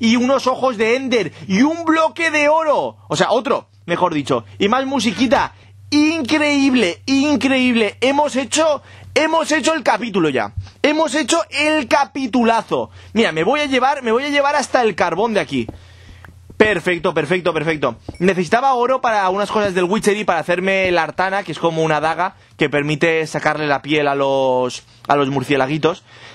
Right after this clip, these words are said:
Y genial, genial, pero genial, genial. Ya nos la hemos hecho, porque con los dos bloques de oro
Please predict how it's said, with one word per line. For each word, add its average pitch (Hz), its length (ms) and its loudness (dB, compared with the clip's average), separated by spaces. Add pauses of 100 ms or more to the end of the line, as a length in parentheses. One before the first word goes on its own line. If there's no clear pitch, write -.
(160)
Y 302 440 0 (520)
genial, 196 560 0 (160)
genial, 202 480 0
pero 262 160 -2
genial, 208 300 -2
genial. 208 460 -2
Ya 185 160 0
nos 202 140 -2
la 208 100 0
hemos 190 200 -2
hecho, 208 260 0
porque 147 360 -2
con 143 160 0
los 139 100 0
dos 156 160 -2
bloques 170 240 -2
de 170 80 2
oro 220 260 0